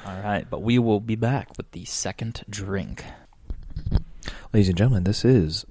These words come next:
Speaker 2: the second delicious drink.
Speaker 1: Well, and so we have a little bit of a, um, controversy over the title of this drink. Uh,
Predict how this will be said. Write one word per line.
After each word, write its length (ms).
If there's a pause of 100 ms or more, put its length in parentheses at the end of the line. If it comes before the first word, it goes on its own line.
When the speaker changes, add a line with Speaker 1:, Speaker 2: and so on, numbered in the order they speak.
Speaker 2:
the 360
second 680 (560)
delicious 500
drink. 300 (360)
Speaker 1:
Well, 160
and 140
so 100
we 140
have 100
a 40
little 240
bit 160
of 100
a, 220
um, 420 (460)
controversy 720 (440)
over 180
the 80
title 320
of 100
this 160
drink. 520
Uh, 640